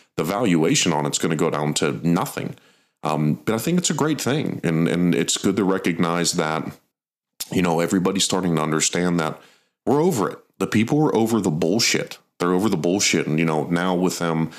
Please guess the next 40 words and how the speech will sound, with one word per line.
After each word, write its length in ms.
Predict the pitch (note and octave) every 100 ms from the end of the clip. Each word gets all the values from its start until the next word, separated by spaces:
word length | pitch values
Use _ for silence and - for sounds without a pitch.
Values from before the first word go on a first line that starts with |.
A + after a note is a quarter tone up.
| - _ -
coming 240 | F#2+ E2
out 140 | D#2+
against 360 | E2 D#2+ D#2 -
Rogan 420 | E2+ F2+ F#2+ F2+
and 120 | D#2+
misinformation, 1040 | E2 D#2+ E2 D2+ D2 C#2+ E2 F2 - D#2 D2+
there's 160 | D#2+
so 180 | - F2+
many 220 | F2+ E2+
videos 500 | D#2 E2 F2+ F2+ D#2+
coming 340 | - D#2 D2+ C#2+
out, 380 | D2+ D2+ D2
uh, 100 | D2
as 260 | C#2 E2 D#2
we 240 | E2 D2+
go 340 | - G2+ F#2 E2
back 500 | D#2 D2 - - -
through 240 | F#2 E2+
the 100 | D#2
last 320 | D2+ D#2 D2 -
two 180 | F#2
years 500 | D2+ D2+ D#2+ D#2+ D2+ - - _ -
of 120 | E2
just 200 | F2+ E2
completely 480 | - F#2 G2+ A2+ C#3
false 580 | - - - D#2+ F2+ -
statements 720 | - D#2+ E2 - D2+ - -
that 180 | F#2 D#2
were 120 | D2
put 200 | - E2
out 260 | D2 C#2
by 140 | D2 D2
these 180 | D2+ D2+
organizations 800 | D2 D2 C#2+ D#2 D#2+ - D2 D#2
when 140 | D2
it 80 | C#2+
comes 300 | D#2 D2+ -
to 80 | D2
the 100 | -
vaccines 800 | C2+ - - C#3 A2+ G2+ D#2